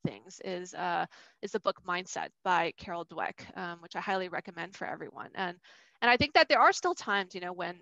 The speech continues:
whenever I'm nervous, I'm anxious, I find that oftentimes it's because I'm in this kind of fixed mindset where I think that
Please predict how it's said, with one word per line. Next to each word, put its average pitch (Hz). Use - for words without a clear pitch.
whenever 233
I'm 214
nervous, 185
I'm 185
anxious, -
I 202
find 214
that 220
oftentimes 190
it's -
because 202
I'm 180
in 180
this 175
kind 196
of 190
fixed -
mindset 175
where 175
I 196
think 196
that 185